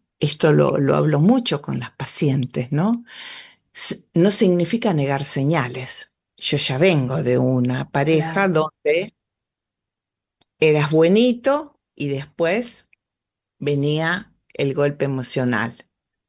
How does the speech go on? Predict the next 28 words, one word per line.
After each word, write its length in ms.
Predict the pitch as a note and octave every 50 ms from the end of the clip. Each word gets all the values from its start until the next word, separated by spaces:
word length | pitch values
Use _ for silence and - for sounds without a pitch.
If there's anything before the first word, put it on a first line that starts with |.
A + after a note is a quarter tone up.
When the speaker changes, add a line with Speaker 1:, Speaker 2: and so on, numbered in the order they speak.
| _ _
Speaker 1:
Entonces, 520 | - E3+ E3+ - G#3+ A3+ - - C4 A#3+ - - - - - _
o 300 | - A#3+ B3+ C#4 D4 D4 - - - -
las 160 | - E3+ D3 D3+
personas 460 | - D3+ D3 - - E3+ F3+ F3+ F3+
que 140 | - D#3+ D3
quieren 260 | - D#3+ D#3+ D#3+ D3
concretar 640 | D3+ D3+ C#3+ C#3 C3+ - C#3+ B2+ B2 - D3 C#3+ C#3+
enseguida, 840 | C3+ C3 B2+ - - C3+ B2+ C3 D#3+ G#3+ A#3 A#3 G#3+ F#3 D#3+ D#3+ D#3 - - - - -
las 180 | E3 D3 - -
que 120 | E3 D3
te 160 | D3 - C#3
alaban 460 | C3+ C#3 D3+ E3 E3 E3 C#3+ C#3 C#3
mucho, 520 | D3 F#3 A3+ A#3+ G3+ E3+ D#3 - - E3+ E3 - - - - -
hay 160 | A#3+ A#3+ G#3+
muchas 480 | G3+ A3 C4 E4 E4+ - - D4+ A#3+ -
señales 1120 | - - F#3 D#3+ D3+ D#3+ D#3 D#3+ F3+ A#3 C#4 D4 B3 E3+ C3+ C3 C3+ B2+ - - - - _ _ _ _ _ _ _ _ _ _ -
que 220 | - F#3 E3 D#3+
hay 320 | D#3 E3 E3+ F3+ F3+ F3+
que 380 | - E3+ D#3+ E3+ G3 A#3 - _ _ _ _ _ _ _ _ _ _ _ _ _ -
estar 360 | D#3+ - - - F#3+ G3 F#3+
atenta, 1000 | F3 E3+ E3 E3 - G#3+ G3+ F3+ E3 D#3 C#3+ B2 - - C#3 E3 G#3+ A#3 A#3 - _ _ _ _ _ _ _ _ _ _
no 420 | - E3 F3 G#3 A#3+ B3+ A3 F3 D3+
alerta, 840 | C3+ C3+ C3+ C3+ C3 B2 A#2+ B2+ C3 - - - B2 B2+ C3 - _ _ _ _ - - - - - _ -
pero 240 | G3+ F3+ F3 F3
sí 280 | D#3+ - - - C4 C#4+
aprender 500 | C#4+ C#4+ - F3+ D#3+ D3 D3 E3 E3 D#3+
a 40 | D#3
escuchar. 640 | D3 - - - C#3 A#2+ - - D3+ A#2+ B2 B2+